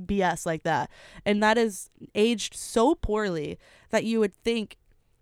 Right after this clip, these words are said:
if the exact same situation would come up again, it would not be met with the same intensity, but unfortunately it has. So a lot of growth to be done there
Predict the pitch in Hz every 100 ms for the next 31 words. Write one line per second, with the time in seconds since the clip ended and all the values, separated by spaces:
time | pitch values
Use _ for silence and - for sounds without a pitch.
0 | _ - 208 208 185 180 175 - 190 175
1 | 175 185 175 170 185 175 - 180 170 175
2 | 175 175 175 - _ _ _ _ 196 196
3 | 196 185 - 190 185 175 175 165 175 -
4 | 185 175 170 175 _ 190 170 - 175 -
5 | 143 170 175 175 165 180 170 180 165 165
6 | 156 156 170 170 - - - 190 185 175
7 | _ - - - 202 208 226 302 214 202
8 | 214 233 - 202 190 190 185 180 170 185
9 | 202